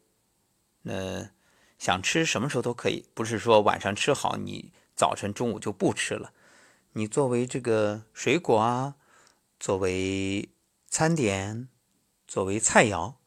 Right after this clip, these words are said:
那每一顿都可以啊，晚上吃更好。萝卜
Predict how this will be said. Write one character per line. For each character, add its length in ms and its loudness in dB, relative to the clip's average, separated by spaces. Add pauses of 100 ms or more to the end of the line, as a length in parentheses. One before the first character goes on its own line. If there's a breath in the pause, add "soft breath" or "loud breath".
(320)
那 200 -8 (180)
每 160 -2
一 100 -2
顿 220 -2
都 120 -2
可 180 -4
以 160 -8 (480)
啊， 100 -4
晚 180 -4
上 140 -6
吃 160 0
更 180 0
好。 360 -6 (1500)
萝 220 8
卜 280 0